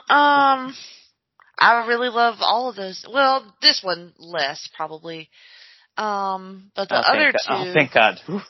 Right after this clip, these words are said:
Speaker 1: Yeah. The, the other two are really good. Um, fuck. I, I gotta go with the bar scene.
Speaker 2: The bar scene?
Speaker 1: Yeah.
Speaker 2: Yeah, I mean, that one kind of shaped, you know,
Speaker 1: Yeah.
Speaker 2: my, my, my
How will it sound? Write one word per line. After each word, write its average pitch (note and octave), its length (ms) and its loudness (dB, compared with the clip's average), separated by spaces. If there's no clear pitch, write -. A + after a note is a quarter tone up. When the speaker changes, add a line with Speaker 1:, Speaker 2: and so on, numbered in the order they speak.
Speaker 1:
Yeah. F#3 500 -2
The, - 760 -10
the G#3 80 2
other C#4 200 0
two G3+ 140 -10
are D#3+ 140 -8
really E3 280 -14
good. E3+ 320 -16
Um, D4+ 560 -12
fuck. A#3 100 -20
I, C#4 180 4
I D4 40 2
gotta C4 180 0
go G#3 100 -2
with F#3 80 -6
the E3+ 80 -16
bar E3 240 -2
scene. E3+ 500 -14
Speaker 2:
The A#2 100 -10
bar A#2 320 4
scene? F#3+ 340 -2
Speaker 1:
Yeah. D#3+ 300 -8
Speaker 2:
Yeah, E3+ 420 6
I E3 220 2
mean, F#3 200 -12
that G#3+ 140 4
one D4+ 180 -4
kind G3 200 -4
of D#3 80 -16
shaped, E3 440 -4
you D3+ 140 -10
know, B2+ 440 -8
Speaker 1:
Yeah. A3 460 -4
Speaker 2:
my, A#2+ 320 -8
my, - 40 -
my A#2+ 320 -10